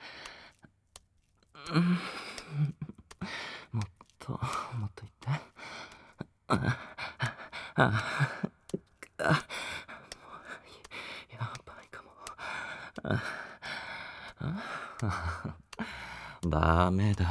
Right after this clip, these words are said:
よ、先輩。逃げない。逃げないよ。あ、ダメ。いっぱいマーキングするの。だ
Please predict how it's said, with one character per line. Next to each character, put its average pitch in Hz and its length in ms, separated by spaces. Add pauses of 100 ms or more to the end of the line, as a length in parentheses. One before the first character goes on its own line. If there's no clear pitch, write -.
(100)
よ、 110 80 (160)
先 76 680
輩。 87 180 (2000)
逃 - 460
げ - 80
な - 760
い。 - 200 (680)
逃 82 400
げ 92 160
な 92 180
い 85 160
よ。 104 80 (2500)
あ、 110 260 (800)
ダ - 540 (2250)
メ。 87 60
い - 20
っ 82 60 (320)
ぱ 107 140
い 95 100
マ 90 240
ー 92 60
キ - 120
ン 90 120
グ 92 120
す - 180
る - 60
の。 85 80
だ - 80